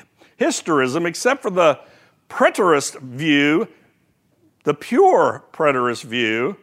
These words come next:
says it's all happened. You look at the destruction of Jerusalem, you look at the fall of Rome,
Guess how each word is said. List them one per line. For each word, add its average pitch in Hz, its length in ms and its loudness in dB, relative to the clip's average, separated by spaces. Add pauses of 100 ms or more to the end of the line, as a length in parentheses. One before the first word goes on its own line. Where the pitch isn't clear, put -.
(260)
says 214 300 0
it's 226 120 -2
all 311 240 6
happened. 107 500 0 (1600)
You 175 220 0
look 254 240 0
at 185 340 4
the 151 440 2 (480)
destruction 190 720 -2
of 147 120 -2
Jerusalem, 226 800 0 (460)
you 156 200 0
look 202 260 0
at 190 220 0
the 165 80 -2
fall 170 440 2
of 127 140 -2
Rome, 208 640 2